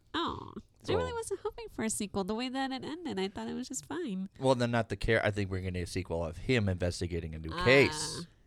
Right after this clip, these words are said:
Speaker 2: So,
Speaker 1: gotcha.
Speaker 2: so another case for Benet Blanc. Come on.
Speaker 1: Uh-huh.
Speaker 2: Yeah. So, what, what else is going on? You're doing a movie for Z Fest?
Speaker 1: We are. So we currently have a movie that we're promoting.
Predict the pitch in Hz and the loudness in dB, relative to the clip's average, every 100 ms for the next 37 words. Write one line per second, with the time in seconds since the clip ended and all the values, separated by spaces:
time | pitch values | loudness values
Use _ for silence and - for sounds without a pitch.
0 | - - - 175 175 190 - 185 180 165 | -20 -10 -6 -4 -4 -6 -6 -8 -8 -10
1 | - 175 - 85 82 80 - 104 101 95 | -12 -10 -4 -4 -4 -8 -2 2 2 4
2 | 107 95 - 82 82 80 - - - 85 | 2 2 -2 -4 -4 -6 -14 -12 -6 -4
3 | 80 80 71 69 - - - - - 170 | -4 -4 -6 -6 -16 -20 -20 -16 -8 -8
4 | 175 - 294 214 180 - 202 131 - - | -6 -4 -4 -4 -6 -2 0 0 -4 -12
5 | - - - - - - 90 80 78 - | -20 -20 -20 -20 -20 -10 -6 -6 -8 -18
6 | - - - - - 123 - 170 180 175 | -20 -20 -20 -20 -12 -12 10 12 12 10
7 | - 165 180 185 185 170 180 175 170 - | 8 10 12 10 8 8 8 8 6 4
8 | 113 127 123 117 131 131 127 123 131 135 | -2 0 2 6 6 6 6 6 6 6
9 | 135 120 120 139 - 233 - - - 214 | 4 4 2 0 -4 -6 -12 -20 -8 -2
10 | 240 - 240 359 285 165 156 - 226 214 | 0 4 4 6 4 4 2 -2 0 2
11 | 214 208 - 220 277 285 254 247 233 220 | 2 0 -2 -4 -2 0 2 0 -2 -4
12 | 220 220 202 196 170 196 269 226 175 180 | -2 -2 -2 -2 -2 -4 -2 0 2 2
13 | 277 | -2